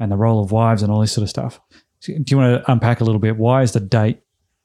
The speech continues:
I guess, give us some insight as to why Paul's so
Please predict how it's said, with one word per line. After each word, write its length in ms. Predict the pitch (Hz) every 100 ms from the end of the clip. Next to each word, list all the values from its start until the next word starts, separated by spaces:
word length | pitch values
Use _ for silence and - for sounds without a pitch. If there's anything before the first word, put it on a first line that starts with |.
| _ _
I 100 | -
guess, 260 | 113 113 -
give 240 | - 123
us 100 | 104
some 180 | 117 117
insight 420 | 147 135 - 120 104
as 100 | -
to 100 | 104
why 420 | 101 104 107 104
Paul's 300 | - 104 98
so 540 | - 113 104 104 98